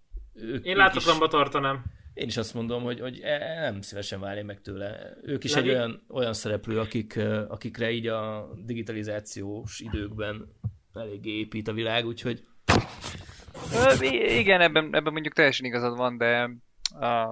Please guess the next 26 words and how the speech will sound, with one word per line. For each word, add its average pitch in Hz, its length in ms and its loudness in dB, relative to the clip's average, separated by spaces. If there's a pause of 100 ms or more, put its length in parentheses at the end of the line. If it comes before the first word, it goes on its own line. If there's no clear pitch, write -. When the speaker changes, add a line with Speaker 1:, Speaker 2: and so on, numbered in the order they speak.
(100)
Speaker 3:
ugyanakkor 117 500 -2
meg 110 160 -8
az 113 140 0
is - 140 -6
igaz, 107 240 -6
hogy 113 160 -4
egyre 107 180 -2
kompetitívebb 113 840 -6
lesz 110 220 -4
ez 110 100 -12
a 113 60 -8
piac, 117 560 -4
hát - 180 -4
kisebb, 117 420 -6
ö, 117 200 2 (140)
és, - 480 -6
és 120 180 -6
megfizethetőbb, 117 840 -4 (280)
de 113 220 0
ugyanakkor 113 520 -2
hasonló 117 420 -4
minőséget 113 600 -6
nyújtó, 120 400 -4 (540)
ö, 117 560 4
szereplők, 123 720 0
ö, 123 220 2